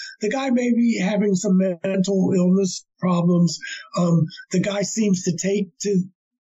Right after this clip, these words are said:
him, uh, let's call him John. My, the, the guy's name is Ed. And, and, and so John is the one who's got some issues. And so Ed said,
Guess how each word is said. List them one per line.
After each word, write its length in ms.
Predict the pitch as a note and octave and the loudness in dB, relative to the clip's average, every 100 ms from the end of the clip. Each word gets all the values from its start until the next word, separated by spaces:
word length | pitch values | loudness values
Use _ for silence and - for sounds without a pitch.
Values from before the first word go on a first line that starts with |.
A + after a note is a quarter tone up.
| - | -4
him, 520 | G#3 G3 G3+ G#3 - - - - - - | -2 0 2 0 0 -8 -20 -20 -16 -4
uh, 60 | |
let's 160 | F#3+ F#3+ | -2 -2
call 260 | G3+ F#3 F3 | -2 0 2
him 80 | E3+ | 2
John. 400 | F#3 D#3+ C3+ B2+ - - | 0 0 0 -2 -6 -6
My, 160 | E3+ F#3 | -2 -2
the, 320 | F#3+ E3+ E3 | 0 0 0
the 120 | E3 | -2
guy's 320 | E3 F3 F3+ F#3 | -2 -2 -2 0
name 200 | F3 D#3+ | 0 0
is 160 | D#3+ | -2
Ed. 260 | F3+ D#3+ D#3 C3+ - - - | -4 -2 -2 -2 -8 -18 -6
And, 240 | D#3+ D#3+ F3+ | -2 0 2
and, 200 | D#3+ F3 | 2 2
and 180 | D#3+ D#3 | 0 -2
so 320 | F#3 E3+ D#3 D#3 | -2 0 0 0
John 380 | D#3+ F#3 F#3 F#3+ | -2 0 0 2
is 140 | F#3 E3+ | 2 2
the 100 | F3 | 0
one 260 | F3 E3+ | 2 0
who's 160 | E3 E3 | 0 -2
got 200 | E3+ D#3 | -4 -2
some 200 | - C#3 | 0 2
issues. 540 | E3 - F3 D#3+ D3+ - - - - | 2 0 0 0 -2 -4 -10 -10 -8
And 360 | - F3 E3+ E3+ E3 - - | -4 0 2 2 -2 -14 -14
so 280 | - G3 F3+ | -6 -2 -2
Ed 240 | G3+ G#3 | -2 -2
said, 280 | - G3+ | -2 -2